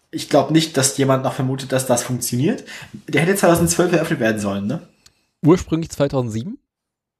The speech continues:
Speaker 1: Ursprünglich zweitausendsieben?
Speaker 2: Daraus
Speaker 1: Ah.
Speaker 2: wurde zweitausendelf und daraus wurde zweitausendzwölf.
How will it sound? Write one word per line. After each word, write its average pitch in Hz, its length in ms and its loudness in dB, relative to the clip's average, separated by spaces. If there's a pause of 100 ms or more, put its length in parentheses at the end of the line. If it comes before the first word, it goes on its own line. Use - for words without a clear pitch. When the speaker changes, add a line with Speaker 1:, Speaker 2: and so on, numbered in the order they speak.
Speaker 1:
Ursprünglich 180 340 2
zweitausendsieben? 160 720 0
Speaker 2:
Daraus 143 360 4
Speaker 1:
Ah. - 40 -6
Speaker 2:
wurde 165 140 -2
zweitausendelf 143 880 -4 (480)
und 135 100 -4
daraus 135 240 6
wurde 135 120 -4
zweitausendzwölf. 113 640 -6